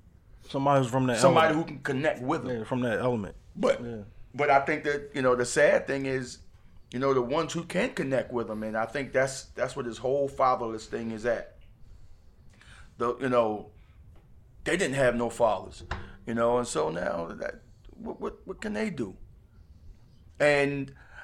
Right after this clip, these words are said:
Speaker 2: and I, I would have to say that that's where, that's where it lies.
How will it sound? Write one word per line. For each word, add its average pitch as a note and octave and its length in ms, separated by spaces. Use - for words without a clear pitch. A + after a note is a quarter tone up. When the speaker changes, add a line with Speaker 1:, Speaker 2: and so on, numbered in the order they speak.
Speaker 2:
and A#2+ 140
I, D3 80
I D#3 280
would E3+ 140
have F3 200
to F3 80
say F#3 340
that E3 320
that's A#2+ 240
where, A2 180
that's A#2 260
where G2 140
it F#2+ 60
lies. - 420